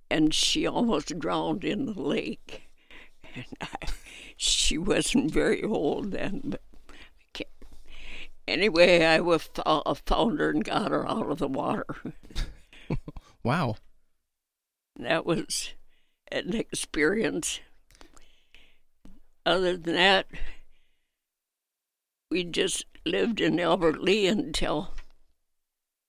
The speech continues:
Speaker 1: Fran, she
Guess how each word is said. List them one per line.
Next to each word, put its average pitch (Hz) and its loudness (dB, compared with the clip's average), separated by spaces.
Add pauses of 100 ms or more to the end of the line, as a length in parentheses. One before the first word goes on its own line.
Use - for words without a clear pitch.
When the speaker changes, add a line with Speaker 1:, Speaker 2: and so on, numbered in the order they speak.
(720)
Speaker 1:
Fran, 151 -6 (2250)
she - -14